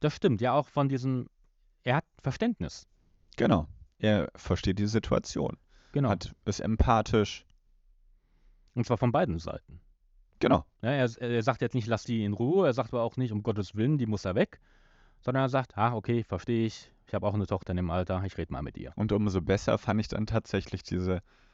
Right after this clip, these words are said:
Speaker 2: dieser Aktionismus und das bestätigt, glaub ich, auch, dass die erst so vierzehn, fünfzehn sein muss, weil dann das Ge-, Telefonat war und das untermauert alles, wieder dieses Vorwurfsvolle,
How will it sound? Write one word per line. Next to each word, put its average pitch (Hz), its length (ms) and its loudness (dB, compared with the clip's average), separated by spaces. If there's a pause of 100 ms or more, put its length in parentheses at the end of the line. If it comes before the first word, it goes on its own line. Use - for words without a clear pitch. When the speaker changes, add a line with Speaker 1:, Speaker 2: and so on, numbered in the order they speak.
(220)
Speaker 2:
dieser 98 180 0
Aktionismus - 800 0
und 101 100 0
das 92 160 0
bestätigt, 92 440 -2
glaub 90 200 2
ich, - 160 -8
auch, 92 160 0
dass - 200 -2
die 85 100 -4
erst 82 240 -2
so 92 200 0
vierzehn, 95 440 -4
fünfzehn 87 480 -4
sein 76 240 -4
muss, 110 380 -2 (520)
weil 90 140 2
dann 95 160 2
das 85 180 -2
Ge-, 85 160 -6
Telefonat 80 720 -2
war 101 240 2
und 92 160 -2
das 95 240 -2 (380)
untermauert 87 720 2
alles, 107 460 0
wieder 90 200 0
dieses 80 520 -6
Vorwurfsvolle, 98 1120 0